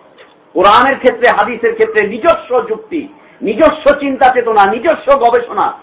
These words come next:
নিজস্ব পথ পদ্ধতি, নিজস্ব তৈরি করা আর একটা ম্যানিফেস্টো, নিজস্ব তৈরি করা আর একটা সংবিধান, নিজস্ব কিছু তৈরি করা যুক্তি।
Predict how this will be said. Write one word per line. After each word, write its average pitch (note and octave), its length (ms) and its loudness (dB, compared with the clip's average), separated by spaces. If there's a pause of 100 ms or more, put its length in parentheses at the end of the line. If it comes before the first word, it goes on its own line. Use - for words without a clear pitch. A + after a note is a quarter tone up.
(160)
নিজস্ব C4+ 560 0
পথ C4+ 400 2
পদ্ধতি, F3+ 440 -6 (320)
নিজস্ব B3+ 520 2
তৈরি D4 420 2
করা C4+ 300 4
আর C4+ 80 4
একটা D4+ 400 0 (320)
ম্যানিফেস্টো, B3+ 680 2
নিজস্ব C#4 360 0
তৈরি B3 280 2
করা A3+ 160 2
আর A3+ 200 4
একটা C#4 360 2 (300)
সংবিধান, B3 560 2
নিজস্ব B3+ 420 -2
কিছু A3+ 220 -12
তৈরি E3 260 -6
করা F2+ 300 -10 (520)
যুক্তি। A2+ 320 -14